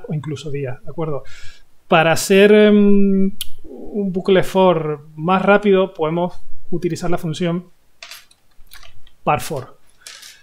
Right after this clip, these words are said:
Eh, para hacer uso de parfor creo que tenemos que tener instalada la Parallel Computing Toolbox, si no estoy de acuerdo. No estoy, no, no estoy equivocado. Eh, lo que hace parfor, em, es asignar cada iteración del bucle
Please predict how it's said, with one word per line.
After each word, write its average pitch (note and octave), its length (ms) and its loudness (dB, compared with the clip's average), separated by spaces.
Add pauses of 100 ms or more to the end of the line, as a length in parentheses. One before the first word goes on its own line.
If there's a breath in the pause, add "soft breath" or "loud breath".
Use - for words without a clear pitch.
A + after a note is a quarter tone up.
(220 loud breath)
Eh, F3+ 100 -2
para E3+ 200 2
hacer G3 180 2
uso G#3 140 2
de G3+ 80 4
parfor F#3+ 320 0
creo F3+ 140 -2
que F3+ 60 -4
tenemos E3+ 200 -6
que G3 80 -4
tener E3 180 -4
instalada E3 540 -2
la D#3 180 -4
Parallel E3+ 440 -2 (300)
Computing E3+ 480 -4
Toolbox, C3+ 500 -6
si F3 60 -10
no C#3+ 60 -6
estoy C3+ 160 -14
de C#3 60 -6
acuerdo. B2+ 320 -14 (320)
No E3 140 -4
estoy, D3+ 300 -8
no, D3 120 -6
no C#3+ 240 -8
estoy D#3+ 160 -10
equivocado. B2+ 380 -16 (540 loud breath)
Eh, F3+ 220 0
lo E3+ 140 0
que F3 80 2
hace F3 180 2
parfor, G#3 580 2 (160)
em, D3+ 960 -4
es - 480 -6 (300)
asignar E3 720 0
cada F#3 200 4
iteración G3 520 0
del F3+ 100 -2
bucle G3 480 -2